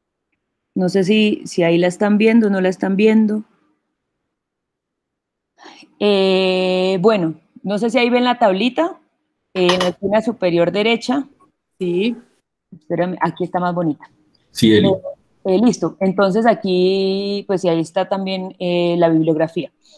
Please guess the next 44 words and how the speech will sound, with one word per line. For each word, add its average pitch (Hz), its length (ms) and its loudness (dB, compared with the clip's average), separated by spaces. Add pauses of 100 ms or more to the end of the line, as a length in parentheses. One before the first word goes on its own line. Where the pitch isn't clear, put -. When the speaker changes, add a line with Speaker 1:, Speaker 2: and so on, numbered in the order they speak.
(280)
Speaker 1:
Entonces, 208 360 0
esto 247 220 0
era 240 180 4
el, 226 240 0
de, 190 180 0
de 185 140 2
la 175 120 2
parte 180 280 -2
que 214 120 -4
yo 165 120 0
les 180 180 0
decía. 190 420 -2 (580)
Eh, 175 840 0
en 202 160 -6
la 202 140 -2
parte 233 560 0
de 220 120 0
arriba 220 360 2
vemos 220 280 -2
las 220 140 -6
características 190 800 -2
clínicas 254 580 -4
y 190 100 -2
vemos 180 280 -4
cómo 220 220 -2
la 202 160 0
parte 170 240 -2
de 208 40 -2
la 185 140 0
fiebre, 196 300 -2
los 190 160 -6
escalofríos, 185 600 -4
la 185 120 -2
cefalea, 185 480 -2
todos 185 200 -4
estos 208 240 -8
síntomas 202 440 -4
que 175 100 -6
les 160 160 -4
dije 170 180 0
de 175 120 0
diarreas, 185 800 4 (320)
coriza, 190 500 2
conjuntivitis, 180 880 -4